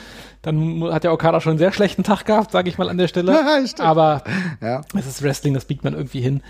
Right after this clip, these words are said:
Speaker 1: Da findet man einen Grund. Und ich glaub auch, dass man da wunderbar noch ein Follow-up an irgendeiner Stelle draus machen kann.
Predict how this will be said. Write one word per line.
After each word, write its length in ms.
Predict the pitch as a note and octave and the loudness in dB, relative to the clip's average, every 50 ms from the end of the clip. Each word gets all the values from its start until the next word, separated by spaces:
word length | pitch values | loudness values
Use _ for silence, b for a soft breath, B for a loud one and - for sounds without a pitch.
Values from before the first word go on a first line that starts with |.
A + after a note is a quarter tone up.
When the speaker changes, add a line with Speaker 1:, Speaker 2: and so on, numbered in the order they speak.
| B B B B B | B B B B B
Speaker 1:
Da 120 | - C3+ | -4 -2
findet 260 | - - C#3 C#3 B2+ C3 | 0 0 0 0 0 -2
man 140 | C3+ C3 | -2 -4
einen 40 | C3+ | -4
Grund. 220 | C3 C3 C#3+ C#3 D3 | -2 -2 -2 -2 -2
Und 80 | C#3+ B2 | -2 -4
ich 100 | A#2+ - | -2 -2
glaub 200 | C#3+ C3+ B2+ C3+ | -2 -2 0 0
auch, 160 | C#3+ - - | -2 -2 -4
dass 120 | C#3+ C3 | -4 -4
man 140 | D3 C#3+ C#3 | -2 0 0
da 100 | D3 C#3+ | 0 0
wunderbar 560 | C3+ D3 C#3+ D3 C3+ C#3 C#3+ C#3 C#3 C#3+ C#3+ | 2 2 2 2 2 2 2 2 2 0 0
noch 160 | D3 C#3 - | -2 -2 -2
ein 80 | C3+ B2 | -2 -2
Follow-up 380 | - D3+ C#3 C#3 C#3+ C#3+ C#3 - | 0 2 2 2 2 0 0 -2
an 80 | E3 | -4
irgendeiner 220 | D#3 C#3 B2 C3 - | -4 -4 -4 -4 -4
Stelle 160 | - C3+ C3 | -6 -8 -6
draus 200 | C3 C3+ - - | -6 -6 -6 -6
machen 160 | C3+ B2+ C3+ | -6 -8 -6
kann. 260 | - C#3 C#3 C#3 C#3 | -6 -6 -6 -6 -8